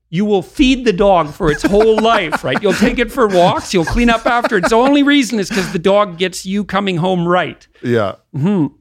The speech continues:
Speaker 2: totally.
Speaker 1: So, you know, it's not so bad. And if you le-, if you have little kids and you let them greet you when you come home, they'll greet you like a dog does.
Speaker 2: <laughs>
Speaker 1: You know,
Speaker 2: Yeah.
Speaker 1: they're real happy to see you. It's like, that's a good thing to facilitate.
Speaker 2: And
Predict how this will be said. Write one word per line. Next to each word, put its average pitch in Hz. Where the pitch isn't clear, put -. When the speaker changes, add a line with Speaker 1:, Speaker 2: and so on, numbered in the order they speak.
Speaker 2:
totally. 123
Speaker 1:
So, 254
you 208
know, 214
it's 185
not 190
so 185
bad. 180
And 165
if 160
you 180
le-, 190
if -
you 196
have 175
little 165
kids 170
and 160
you 160
let 175
them 170
greet 156
you 151
when 165
you 156
come 147
home, 147
they'll 165
greet 151
you 165
like 160
a 139
dog 185
does. -
Speaker 2:
<laughs> -
Speaker 1:
You 156
know, 156
Speaker 2:
Yeah. 143
Speaker 1:
they're 165
real 190
happy 196
to 170
see 294
you. 156
It's -
like, 151
that's 156
a 160
good 170
thing 175
to 175
facilitate. 151
Speaker 2:
And -